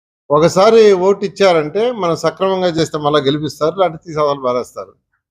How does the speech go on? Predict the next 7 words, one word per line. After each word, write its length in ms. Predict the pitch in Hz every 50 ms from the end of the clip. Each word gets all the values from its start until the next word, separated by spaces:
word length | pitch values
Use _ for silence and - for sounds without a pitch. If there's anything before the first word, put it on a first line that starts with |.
| _ _ _ _ _ _ _ _ _ _ -
ఈరోజు 200 | 143 175 202 208
పదకొండు 420 | 165 156 147 151 165 156 170 165
సీట్లకు 520 | 156 - 180 190 190 196 202 190 185 180 160
ప-, 80 | - - - _ _ _ -
పరిమితం 420 | 147 160 170 180 170 185 175 175
చేశారంటే 420 | 175 180 170 - 208 214 220 226 269
ఖచ్చితంగా, 1000 | 262 - 190 165 - - - - 240 254 269 269 247 202 185 190 190 196 202